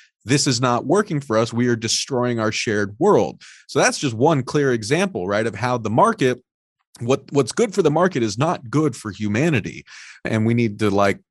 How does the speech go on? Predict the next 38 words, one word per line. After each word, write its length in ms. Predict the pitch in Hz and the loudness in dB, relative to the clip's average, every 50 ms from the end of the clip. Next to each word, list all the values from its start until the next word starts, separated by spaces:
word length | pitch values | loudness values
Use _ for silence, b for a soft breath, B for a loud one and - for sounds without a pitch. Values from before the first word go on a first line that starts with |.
| _ | _
you 100 | 131 127 | -4 -2
know, 160 | 104 90 90 90 | -2 -2 -4 -4
kind 180 | - 107 95 | -4 -2 -2
of 280 | 95 90 85 - - - - | -2 -2 -4 -8 -12 -12 -6
really 260 | 113 110 110 101 98 95 | -2 0 2 2 2 0
do 220 | 95 165 202 208 | 2 2 2 4
something 360 | - - 131 107 90 107 101 | 4 2 0 0 0 -2 -2
about 360 | 98 90 85 85 87 87 - | -2 -2 0 -2 -2 -2 -4
that. 160 | - 92 80 - | -4 -6 -4 -4
And 80 | 98 | -4
I 60 | 98 | -6
think 320 | 101 - - 156 165 151 - | -6 -4 -2 -2 0 0 0
that 100 | - - | -2 0
more 160 | 110 104 101 | 0 0 0
people 260 | - 120 117 - 98 | -2 -2 -4 0 0
are 60 | 95 | 0
waking 340 | 92 90 92 90 92 - 120 | 2 2 0 -2 -2 -2 -2
up 160 | 180 214 214 - | -2 -2 -2 -4
to 80 | - 104 | -6 -6
that, 280 | 87 85 76 69 64 - B B B B B B B B 131 | -6 -6 -6 -6 -8 -12 B B B B B B B B 0
not 260 | 131 170 196 165 139 | 2 2 2 0 0
just 260 | 123 127 120 - - | 0 2 2 2 2
in 120 | 120 113 | 0 2
the 80 | 110 104 | 2 2
realm 360 | 101 104 98 98 98 98 95 - | 2 2 2 2 2 0 -2 -4
of, 460 | - - 98 98 92 95 95 90 87 87 | -2 0 0 2 2 2 0 -2 -4 -6
you 140 | - 101 101 | -8 -6 -4
know, 80 | 92 87 | -4 -4
the 140 | 82 90 87 | -6 -6 -8
climate, 580 | - - - 151 208 220 165 104 - - 98 | -6 -2 0 0 2 2 2 0 0 -2 -2
but 140 | 101 107 101 | -2 0 2
also 420 | 98 107 123 120 - - 117 107 | 2 2 2 0 0 0 0 0
just 380 | 104 98 104 98 98 - - - _ _ _ _ - | 0 0 -2 -2 -2 -4 -8 -16 _ _ _ _ -6
in 140 | 110 110 107 | -4 -2 -2
the 80 | 101 92 | -2 -2
basic 500 | 90 _ 101 98 101 107 - - 107 - | -4 _ -2 -2 -2 -2 -2 -4 -6 -6
economy 720 | 101 - - - 110 101 107 104 104 101 98 98 98 92 - B B B B B B B | -6 -8 -6 -4 -2 0 0 0 0 -2 -2 -2 -4 -6 -10 B B B B B B B
that, 520 | - 92 104 101 101 101 98 101 98 - | -4 0 2 2 2 2 2 2 2 0